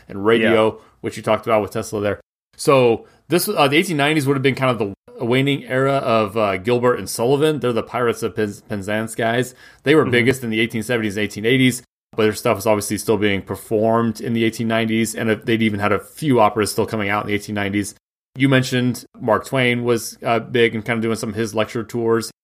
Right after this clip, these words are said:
Speaker 1: Mark Twain actually spent most of the eighteen nineties in Europe, kinda going around doing talks and things. Oscar Wilde, the eighteen nineties was the final decade of his life. So, like, The Picture of, of Dorian Gray was published in eighteen ninety.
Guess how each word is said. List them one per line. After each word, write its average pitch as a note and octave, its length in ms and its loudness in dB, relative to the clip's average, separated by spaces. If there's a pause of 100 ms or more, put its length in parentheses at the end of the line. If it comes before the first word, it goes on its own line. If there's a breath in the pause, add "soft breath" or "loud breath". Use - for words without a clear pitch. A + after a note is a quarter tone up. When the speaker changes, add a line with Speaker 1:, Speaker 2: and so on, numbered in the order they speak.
(260)
Speaker 1:
Mark D3+ 160 2
Twain D3 180 0
actually C3 180 -2
spent A#2+ 180 -4
most A#2 220 0
of - 40 -2
the A2 40 2
eighteen A2+ 240 -2
nineties A2 360 -2
in F2+ 200 -6
Europe, G#2+ 400 2 (320)
kinda G2 300 -2 (320)
going A2 200 0
around G2+ 240 0
doing G2 180 -4
talks G2+ 340 -4
and G2 100 -10
things. F#2+ 360 -6 (600 soft breath)
Oscar G#2+ 320 0
Wilde, C3 540 2 (340)
the G#2 280 0
eighteen B2 220 -2
nineties A#2 300 0
was G#2+ 140 -6
the G2 80 -6
final A2 260 -2
decade G#2 300 -4
of F#2 80 -8
his A#2+ 200 -2
life. A#2 400 0 (220 soft breath)
So, - 180 -2
like, G#2 260 2
The - 80 -10
Picture B2 340 -2
of, G#2+ 160 -4 (180)
of G2 160 -2
Dorian G#2+ 300 0
Gray G#2 260 2
was A2+ 120 0
published A2 240 -2
in - 60 -10
eighteen G2 240 -6
ninety. B2 420 2